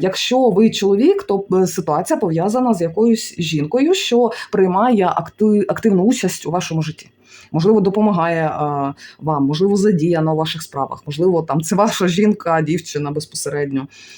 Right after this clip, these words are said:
невістка в когось. Ну, така історія, е, з нею щось пов'язане може бути. Або завершиться, до речі,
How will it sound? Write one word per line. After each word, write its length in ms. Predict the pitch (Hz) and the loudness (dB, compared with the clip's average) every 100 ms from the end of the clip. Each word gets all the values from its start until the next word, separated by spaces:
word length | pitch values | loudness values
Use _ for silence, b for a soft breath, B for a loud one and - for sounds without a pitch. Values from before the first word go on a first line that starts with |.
| B | B
невістка 560 | 220 214 220 226 - 220 | 2 4 4 2 0 0
в 100 | 214 | 2
когось. 380 | 202 185 160 180 | 0 2 2 2
Ну, 200 | 226 - | 2 0
така 240 | 196 160 | -4 -2
історія, 560 | 147 156 240 269 190 160 | -4 -2 0 2 2 0
е, 580 | 160 - - _ _ - - | -4 -10 -20 _ _ -16 -10
з 120 | 151 | -4
нею 260 | 156 151 139 | 0 0 -2
щось 200 | - 143 | -6 -12
пов'язане 600 | - 147 139 135 143 143 | -6 -4 -4 -6 -8 -8
може 280 | 143 143 147 | -8 -8 -12
бути. 520 | 139 143 _ - - - _ _ B B B | -14 -16 _ -14 -14 -16 _ _ B B B
Або 600 | 180 175 151 180 294 381 | -2 -2 2 4 4 4
завершиться, 840 | 196 170 196 262 - 190 - 175 B B | 2 0 0 0 -2 -4 -4 -6 B B
до 140 | 165 | 0
речі, 380 | 208 139 - - | 2 0 -4 -12